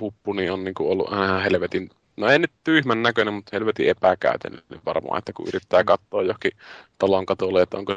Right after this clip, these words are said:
Speaker 1: siellä kuinka monta mortarmiestä ampumassa sua, niin vittu en näe, kun on huppu edessä.
Speaker 2: No er-, erottuhan tuolla ainakin joukosta hyvin tuolla.
Speaker 1: Niin, kyllähän se
Speaker 2: Niin.
Speaker 1: menee vähän semmoiseen anime-meininkiin, että kun protagonisti on semmonen kimalteleva kindermunasta tullut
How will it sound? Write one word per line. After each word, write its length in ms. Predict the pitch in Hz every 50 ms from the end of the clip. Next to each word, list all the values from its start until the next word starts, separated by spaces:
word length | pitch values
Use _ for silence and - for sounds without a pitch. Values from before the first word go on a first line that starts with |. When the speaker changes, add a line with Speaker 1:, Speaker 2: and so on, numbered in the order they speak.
| 92 -
Speaker 1:
siellä 180 | 107 101 95 98 - -
kuinka 200 | 90 90 - 92
monta 180 | 95 92 90 98
mortarmiestä 640 | 95 92 90 - - 90 - - 82 92 - -
ampumassa 380 | 92 87 - - 90 90 - -
sua, 180 | - - 95
niin 140 | 101 101 -
vittu 260 | 110 117 - - 135
en 180 | 131 127 127 135
näe, 200 | 131 127 120 110 107 -
kun 120 | - 110
on 80 | 107 101
huppu 440 | 104 107 98 _ _ - 82 76 80
edessä. 420 | 80 71 65 - - - - -
Speaker 2:
No 260 | - - - 113 - - 139
er-, 360 | 151 - _ - - - - -
erottuhan 400 | 151 139 117 - 135 - 131 131
tuolla 140 | - 139 135
ainakin 220 | 135 131 - - 139
joukosta 400 | 135 123 113 - - - 120 117 -
hyvin 200 | 101 90 87 90 -
tuolla. 160 | - - - - - - - - - - - - _ - 190 - - - -
Speaker 1:
Niin, 560 | 98 95 95 98 98 101 101 104 104 104 101
kyllähän 400 | - - 95 92 87 95 107 107
se 100 | 107 113
Speaker 2:
Niin. 140 | 107 90 73
Speaker 1:
menee 280 | 98 113 117 117 113
vähän 240 | 113 117 123 120 113
semmoiseen 500 | 113 110 _ - 110 104 101 104 104 90
anime-meininkiin, 760 | 101 104 104 98 98 90 90 85 82 90 95 85 - - 76
että 180 | - - - 104
kun 140 | 64 55 - - - _ - - _ _
protagonisti 840 | - - 104 - - 98 95 92 92 90 90 90 - - - - 95
on 100 | 92 92
semmonen 380 | 90 95 90 92 92 82 65 - _ _ _ - _
kimalteleva 680 | - - 110 104 95 95 95 - - 98 92 95 98 98
kindermunasta 760 | - 98 101 98 92 95 92 95 92 92 90 107 - - -
tullut 260 | - 95 101 98 -